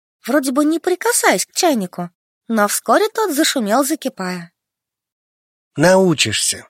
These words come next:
Speaker 1: сказал он в ответ на моё безмолвное изумление.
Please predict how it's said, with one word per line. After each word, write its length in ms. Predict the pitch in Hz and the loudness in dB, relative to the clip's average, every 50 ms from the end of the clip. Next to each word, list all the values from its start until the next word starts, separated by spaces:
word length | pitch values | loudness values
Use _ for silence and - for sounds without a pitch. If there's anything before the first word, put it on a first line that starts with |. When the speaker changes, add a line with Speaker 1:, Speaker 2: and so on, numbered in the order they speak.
| _ _ _ _ _ _ _ _ _ _ _ _ | _ _ _ _ _ _ _ _ _ _ _ _
Speaker 1:
сказал 520 | - - - - - 240 220 269 247 233 - | -14 -12 -6 -4 -2 0 2 2 2 2 2
он 220 | - 277 403 403 294 | 4 4 4 4 2
в 40 | |
ответ 320 | 247 214 - - 302 370 - | 2 0 2 0 -2 0 0
на 100 | 349 330 | 0 0
моё 260 | 294 269 269 262 254 | 2 2 0 0 -2
безмолвное 680 | 208 240 233 226 220 208 226 247 226 254 277 330 359 - - | -2 -2 -2 0 2 2 2 2 2 0 0 0 -2 -2 -4
изумление. 800 | 269 277 254 330 330 254 208 180 180 175 175 175 180 180 180 | -6 -2 0 0 0 0 0 -2 -2 -4 -6 -8 -10 -12 -14